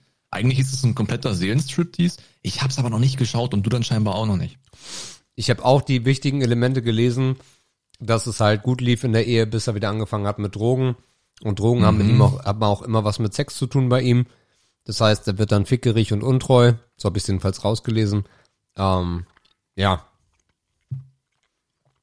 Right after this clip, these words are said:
Speaker 1: Also ich denke, ich werde die Stunde noch investieren und das mir noch angucken.
Speaker 2: Absolut,
Speaker 1: Äh,
Speaker 2: ja.
Speaker 1: sch-, scheint da sehr interessant zu sein.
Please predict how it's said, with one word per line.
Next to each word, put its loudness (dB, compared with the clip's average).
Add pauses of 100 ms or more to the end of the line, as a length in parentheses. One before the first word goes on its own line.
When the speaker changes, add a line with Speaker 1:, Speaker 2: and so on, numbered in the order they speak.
(340)
Speaker 1:
Also -2
ich -4
denke, 0
ich -2
werde -4
die -2
Stunde 0
noch 2
investieren 0
und 0
das -4
mir 0
noch -2
angucken. -2 (400)
Speaker 2:
Absolut, 0
Speaker 1:
Äh, 0
Speaker 2:
ja. 0
Speaker 1:
sch-, -12 (260)
scheint -6
da 0
sehr -2
interessant -2
zu -8
sein. -4